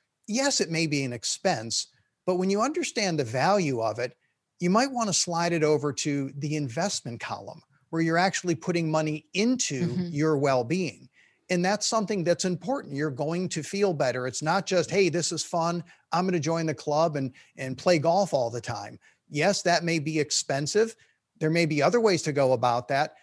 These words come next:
Speaker 1: but you have to understand that as you go out, you have to do things and not just think about, "I don't wanna spend too much money." How do you think we can explain to people that, yes, it's an expense, but it's also an investment, so you have to make this a priority?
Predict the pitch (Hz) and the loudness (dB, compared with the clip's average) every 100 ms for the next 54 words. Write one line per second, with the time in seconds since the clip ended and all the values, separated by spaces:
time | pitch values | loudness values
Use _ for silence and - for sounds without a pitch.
0 | _ _ - 175 180 160 190 190 196 180 | _ _ -2 0 2 4 4 4 0 0
1 | 156 - 170 165 151 147 175 175 202 185 | -2 -2 -2 0 0 2 2 2 2 4
2 | 175 170 170 160 160 143 - 190 - 214 | 4 4 2 0 -4 -4 -4 -6 -4 -2
3 | 185 196 180 170 170 135 135 151 196 170 | 0 -2 -2 -4 -4 -4 -4 -4 -4 -4
4 | - 151 147 139 147 143 - - - 135 | -6 -4 -2 0 2 2 -2 -12 -10 -4
5 | 156 156 151 143 - - 135 - 156 131 | -2 -2 -4 -4 -4 -4 -6 -6 -6 -6
6 | 120 143 139 123 120 _ _ _ - 359 | -6 -4 -4 -4 -10 _ _ _ -4 -2
7 | 381 330 196 190 - 143 - - 156 165 | 0 -2 0 -2 0 -2 -2 -4 -2 0
8 | 147 131 147 131 131 123 131 123 _ - | -2 -4 -6 -4 -2 0 -2 -2 _ -2
9 | 160 202 196 170 165 147 - - 147 143 | 2 2 2 -2 -2 -2 -4 -2 -2 -2
10 | - 143 131 - 156 156 147 156 139 135 | -4 -4 -6 -6 -2 -2 0 -4 -4 -2
11 | 143 131 135 123 127 117 139 - 131 127 | -2 -2 -6 -8 -6 -6 -6 -6 -6 -6
12 | - 120 113 - 110 107 113 120 127 | -8 -8 -8 -10 -8 -8 -10 -12 -18